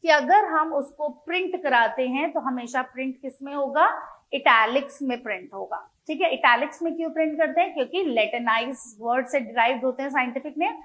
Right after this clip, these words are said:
और italics उसको represent करता है। और third क्या है, जीनस जो होता है always start with the capital letter और specific epithet और species always start with the small letter। Okay, now second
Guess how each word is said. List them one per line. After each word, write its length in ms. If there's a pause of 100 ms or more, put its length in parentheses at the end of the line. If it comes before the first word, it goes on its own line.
(240)
और 120
italics 480
उसको 280
represent 640
करता 280
है। 100 (500)
और 200
third 340
क्या 120
है, 320
जीनस 400
जो 100
होता 220
है 100
always 360
start 360
with 180
the 100
capital 540
letter 340 (360)
और 240
specific 680
epithet 460
और 140
species 680
always 320
start 240
with 180
the 140 (440)
small 460
letter। 440 (640)
Okay, 360 (680)
now 200 (1300)
second 280